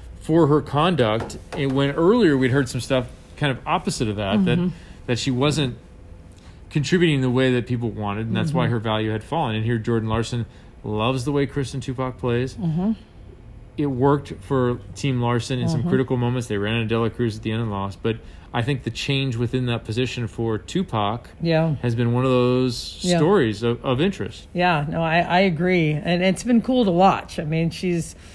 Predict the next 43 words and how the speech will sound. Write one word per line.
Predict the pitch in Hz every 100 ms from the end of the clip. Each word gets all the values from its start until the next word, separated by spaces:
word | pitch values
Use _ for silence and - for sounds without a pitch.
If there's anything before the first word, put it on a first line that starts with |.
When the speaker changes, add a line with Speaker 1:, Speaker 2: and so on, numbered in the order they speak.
| - -
Speaker 2:
such | - 247
a | 196
fun | - - 196 208
player | 196 196 196
to | 185
watch, | 175 175 175 170
and | - 127 113 107 120 135
she's | - 139
a | 151 170
great | 175 170 190 202
libero. | 196 180 175 175 170 175
And | 170 160 151 - - - - -
I | 208
just | 302 -
think | 359 -
it | -
takes | 208 240
some | - 170 147 -
time. | 165 214 247 - 160
Like, | 160 165 151 - - - - - 185
we're | 190
now, | 190 196 190 185 175 - 147 - -
I | 165 165
don't | 139
know, | 151
a |
month | 156 185 202 -
in | 196 208 226
Speaker 1:
A |
Speaker 2:
since | 202 131
Speaker 1:
month, | 147
Speaker 2:
they've | 180 156
been | 175
Speaker 1:
essentially, | 208 220 226
Speaker 2:
here, | 233 240
Speaker 1:
yeah, | 240
Speaker 2:
you | 208
Speaker 1:
a |
little | - -
Speaker 2:
know? | 214
Speaker 1:
bit |
more, | 113 117
yeah. | 104